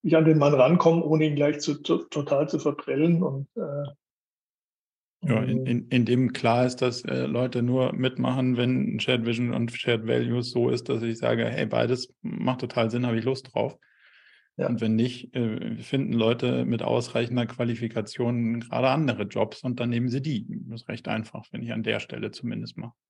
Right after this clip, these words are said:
Speaker 1: Das ist so. Das ist so. Ja, das ist ihm auch bewusst. Also das hat er auch schon, äh, konzidiert. Also er weiß, dass das, dass das nicht ganz einfach sein wird. <laughs> Gut, wenn man, wenn's einfach wäre, könnte es jeder.
Speaker 2: Das ist so.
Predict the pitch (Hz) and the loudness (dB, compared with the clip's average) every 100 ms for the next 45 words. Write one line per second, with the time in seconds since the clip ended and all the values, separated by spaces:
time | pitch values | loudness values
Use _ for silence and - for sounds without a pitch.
0 | _ _ _ _ - 160 160 160 160 _ | _ _ _ _ -18 -14 -12 -14 -16 _
1 | _ _ - - 160 - - 202 226 196 | _ _ -8 -8 -10 -10 6 8 10 8
2 | 180 170 151 123 139 - - - - 117 | 8 8 6 4 0 -4 -6 -6 -6 -4
3 | - - - 196 - 175 - 135 139 _ | -6 -8 -12 -2 0 0 -2 -8 -8 _
4 | - _ _ _ _ _ _ _ - 175 | -20 _ _ _ _ _ _ _ -8 -4
5 | 151 147 139 139 139 127 156 175 147 143 | -4 -2 0 0 0 4 6 6 4 4
6 | 139 127 135 135 - - - - - 247 | 4 2 0 -4 -6 -8 -8 -8 -6 -4
7 | 165 143 160 147 - 143 - - - - | -4 -4 -6 -6 -6 -4 -4 -2 -6 -6
8 | 113 101 - _ - - 202 - - _ | -8 -8 -10 _ -4 4 4 2 -10 _
9 | _ - - _ - - 165 165 160 - | _ -6 -6 _ -20 -2 2 4 4 2
10 | - - 120 - - _ _ _ 285 185 | -6 -2 -2 -2 -14 _ _ _ 0 4
11 | 180 180 190 165 143 143 143 135 120 - | 8 8 8 6 6 2 0 -6 -8 -10
12 | - _ _ _ - - _ _ _ - | -14 _ _ _ -14 -14 _ _ _ -2
13 | 107 117 104 - 107 - | 2 2 -2 -4 -6 -6